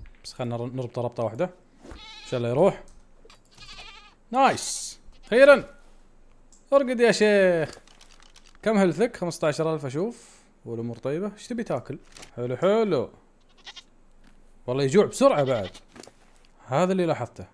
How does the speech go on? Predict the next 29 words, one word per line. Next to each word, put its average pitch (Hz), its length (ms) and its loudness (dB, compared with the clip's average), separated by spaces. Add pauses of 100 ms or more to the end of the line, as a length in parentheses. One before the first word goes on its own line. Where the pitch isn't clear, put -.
(600)
أحلى 185 200 -4
شيء 247 140 -4
إنه 202 80 -2
يجوع 139 160 -4
بسرعة. 95 340 -8 (480)
إيش 269 160 0
يسوي 285 320 6
الله 254 240 6
أعلم. 104 220 -2 (220)
بس 139 160 -6
إنه 269 180 2
فروزن. 226 540 6 (560)
الفروزن 208 540 2
أتوقع 185 460 -2 (380)
كأني 202 180 -2
سمعت 196 360 -6
أو 160 320 -6
شفت 196 320 -6
أو 151 100 -2
شيء، 175 300 -4
إن 160 120 -2
أحد 151 260 -2
قال 156 100 2
لي 151 60 2
إنه 147 140 -2
من 139 180 -6
أفضل 147 360 -4
ال-، 107 540 -8 (160)
الفئات. 127 460 -2